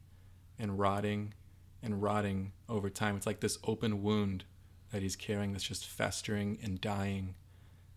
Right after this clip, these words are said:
that he's not dealing with. He keeps, like, hoping his fingers are gonna heal and they're not. And, like, by the end of the movie, people are getting in the car with Richard and they're like, "Gosh, you're,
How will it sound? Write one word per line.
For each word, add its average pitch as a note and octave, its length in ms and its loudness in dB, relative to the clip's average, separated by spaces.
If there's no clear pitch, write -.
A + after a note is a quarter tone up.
that - 140 -4
he's G2+ 120 -4
not - 200 -2
dealing A#2 280 -4
with. G#2+ 220 -8
He C3 80 0
keeps, - 280 -4
like, - 180 -2
hoping - 280 -4
his - 140 -4
fingers - 320 -6
are - 20 -12
gonna A#2 140 -8
heal - 220 -6
and - 80 -6
they're - 80 -8
not. C2 340 -6
And, A#2 100 -4
like, A2+ 180 6
by B2 120 10
the B2 100 8
end C3 80 6
of B2+ 60 6
the A#2+ 80 4
movie, A2+ 380 6
people A#2 220 4
are A2 40 2
getting A#2 160 4
in A2+ 80 4
the G#2+ 60 2
car G#2+ 300 2
with G#2 300 4
Richard A2 260 0
and - 80 0
they're A2+ 80 0
like, G#2+ 280 -2
"Gosh, - 480 -4
you're, B2 140 -6